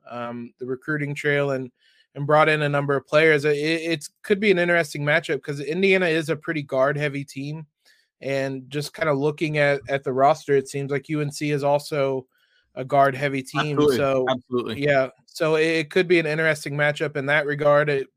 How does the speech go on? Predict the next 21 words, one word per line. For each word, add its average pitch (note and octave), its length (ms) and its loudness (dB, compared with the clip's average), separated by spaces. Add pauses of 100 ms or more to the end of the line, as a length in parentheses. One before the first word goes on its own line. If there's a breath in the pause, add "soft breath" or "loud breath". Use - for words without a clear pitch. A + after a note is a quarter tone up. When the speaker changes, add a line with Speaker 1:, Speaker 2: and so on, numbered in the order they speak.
(100)
Speaker 1:
to D3 120 -12
see. D3+ 520 -4 (580 soft breath)
Could F3+ 140 2
be F#3 80 6
a E3+ 80 4
lot E3 140 8
of D#3+ 80 0
small E3+ 320 2
ball F3+ 340 6
<laughs> - 60 -18
being F#3 200 2
played, F3 320 2
uh, E3 280 2 (440 loud breath)
on E3 220 2
Speaker 2:
Which D#3 140 2
would B2 80 2
be D3 80 6
Speaker 1:
Thursday D#3 200 0
Speaker 2:
fun, D3 200 6
Speaker 1:
and E3 60 2
Speaker 2:
man. B2 280 0